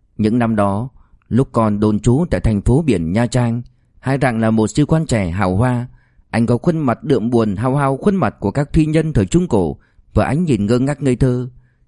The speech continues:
Nhưng nét ngu ngơ ấy lại gây được sự chú ý của phái đẹp. Các cuộc vui ở câu lạc bộ quân nhân, nhiều cô, nhiều bà muốn được anh mời nhảy. Hai Rạng có bước đi đẹp, cái hất mặt điệu đà gây ấn tượng,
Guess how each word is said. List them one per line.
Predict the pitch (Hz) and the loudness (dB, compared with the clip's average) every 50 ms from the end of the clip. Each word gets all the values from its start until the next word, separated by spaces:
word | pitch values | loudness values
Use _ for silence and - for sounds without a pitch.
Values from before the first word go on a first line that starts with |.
| - - | -16 -8
Nhưng | - 101 113 110 113 | -2 0 2 2 2
nét | 123 135 131 135 | 0 0 0 2
ngu | 120 117 113 | 2 2 2
ngơ | 117 117 117 | 2 0 0
ấy | - 104 107 107 113 139 147 _ _ _ - | 0 -2 -2 -2 -2 -4 -8 _ _ _ -4
lại | 107 104 117 | -2 -2 0
gây | 120 131 180 | 2 0 2
được | 156 131 104 | 2 0 -2
sự | - 123 104 - - | 0 -2 -2 2 2
chú | 139 120 | 0 2
ý | - 139 170 202 202 | 2 2 2 2 2
của | - 120 98 95 | 2 0 0 0
phái | - 139 170 | 0 0 0
đẹp. | 156 117 92 82 _ _ _ _ - _ _ _ _ _ _ _ _ _ - | 0 0 -2 -4 _ _ _ _ -20 _ _ _ _ _ _ _ _ _ -4
Các | 139 143 - | -4 0 2
cuộc | 139 120 - - 110 | 2 0 0 2 2
vui | 131 139 139 | 2 2 2
ở | 98 92 | 0 -2
câu | - - 139 139 | 0 2 2 2
lạc | 117 92 - 80 | 2 0 -4 -4
bộ | 90 104 101 85 | -2 0 0 0
quân | - - 127 123 127 | 0 0 0 0 2
nhân, | 127 127 123 127 123 123 - - _ - | 0 0 0 0 -4 -4 -8 -18 _ -12
nhiều | - 90 101 98 90 | -2 0 0 0 2
cô, | - 117 120 120 117 113 | 2 2 2 2 2 2
nhiều | 110 107 110 107 | 2 2 0 0
bà | 90 101 104 101 98 90 - _ _ - - | 0 -2 -2 -2 -4 -4 -6 _ _ -14 -2
muốn | 107 123 170 180 | 0 2 2 2
được | 143 - | 0 -2
anh | - 135 165 165 156 | -2 -2 -2 0 0
mời | 135 110 107 | 0 0 0
nhảy. | 113 110 98 87 78 71 - - _ _ _ _ _ _ _ _ | 0 0 -2 -2 -4 -6 -10 -14 _ _ _ _ _ _ _ _
Hai | - 127 143 131 | -4 -2 -2 0
Rạng | 131 113 101 98 98 | 0 -2 -2 -4 -6
có | - - 120 | -2 -2 0
bước | 131 156 156 - | 0 0 0 0
đi | 165 147 143 | 0 -2 0
đẹp, | 113 104 92 87 - _ _ _ _ _ _ _ _ _ - | 0 -2 -4 -4 -6 _ _ _ _ _ _ _ _ _ -4
cái | - 113 120 | -2 0 0
hất | 151 175 - | 0 -2 -2
mặt | 147 139 113 104 - - | 0 0 0 0 -2 -2
điệu | 139 123 - | -2 -2 0
đà | 123 123 110 110 104 98 | 0 0 -2 -2 -2 -4
gây | 104 104 139 147 | -4 -2 -2 0
ấn | - 143 170 202 | 0 0 -2 0
tượng, | - 135 107 92 73 | 2 2 0 0 -2